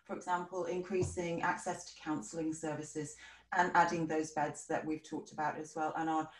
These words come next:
our, um, approach towards decriminalisation and the safe supply of alternative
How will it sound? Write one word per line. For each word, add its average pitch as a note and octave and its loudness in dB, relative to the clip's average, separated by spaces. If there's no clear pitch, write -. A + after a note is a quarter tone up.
our, E3+ 6
um, D3+ 2
approach E3 -2
towards D3+ -6
decriminalisation E3+ -6
and D3+ -2
the D3 -2
safe D#3+ -2
supply D#3+ -6
of D3+ -4
alternative D#3 -4